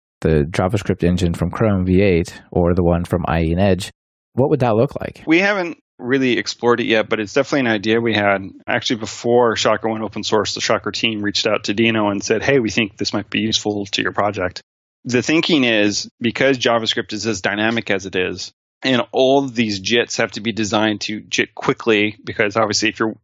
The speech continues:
Speaker 2: in your browser, no one wants to wait for their favorite
Speaker 1: <laughs>
Speaker 2: web-based email client to start running. So they're really fast at the start, but they also have to handle dynamicism really well, because JavaScript, just like Python, can easily have attributes added and removed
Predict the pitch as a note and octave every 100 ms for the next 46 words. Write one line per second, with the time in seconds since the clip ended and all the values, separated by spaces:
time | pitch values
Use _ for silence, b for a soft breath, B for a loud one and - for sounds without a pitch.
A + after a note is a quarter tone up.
0 | _ C3 B2 G2+ G#2+ G#2+ G2 G2 G#2 G#2
1 | G2+ - G2 G#2 G2+ - G2+ F#2+ - _
2 | _ - G#2 G2 F#2 - - A2+ G#2 G2
3 | F#2 A2 C3 G2+ G#2+ G2+ - A#2+ A#2 G#2
4 | G#2+ F#2+ F#2+ - A2 - G2+ F#2+ F#2 -
5 | - _ - - G2+ A2+ G#2 G#2+ A#2+ A2
6 | A2 G2+ - G#2 - - G#2+ F#2 - _
7 | - A#2 C3 C3 B2+ A#2 A2 A2+ - -
8 | - B2 G#2+ G#2+ G#2 A2 B2+ A#2 A2 G2
9 | G2 F#2 - G1+ - - G2+ G2+ F#2+ G2+
10 | G#2 G#2+ - - - _ - - A2 G2+
11 | G#2+ G#2 G#2+ G2 - - A#2+ - C#3 D3+
12 | C#3+ C3 G#2 A#2 G2+ A2+ A2 A2+ G2+ -
13 | A#2+ A#2+ A#2+ A2 G2+ G2 G2+ B2+ D3 C#3
14 | C#3 C3+ C3+ C3